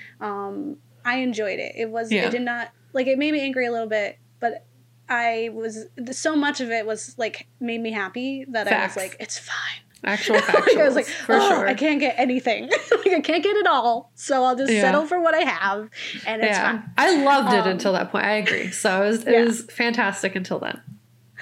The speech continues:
Speaker 1: Yeah. Well, with, you know, with that being said, you know, we're getting somewhat of a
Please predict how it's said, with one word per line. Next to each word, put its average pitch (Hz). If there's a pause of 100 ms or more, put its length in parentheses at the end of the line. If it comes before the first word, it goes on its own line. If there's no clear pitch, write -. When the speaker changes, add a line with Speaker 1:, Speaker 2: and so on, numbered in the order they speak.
(400)
Speaker 1:
Yeah. 240 (180)
Well, 294
with, 294
you 285
know, 262
with 254
that 294
being 240
said, 208 (400)
you 233
know, 214
we're 226
getting 240
somewhat 262
of 226
a 220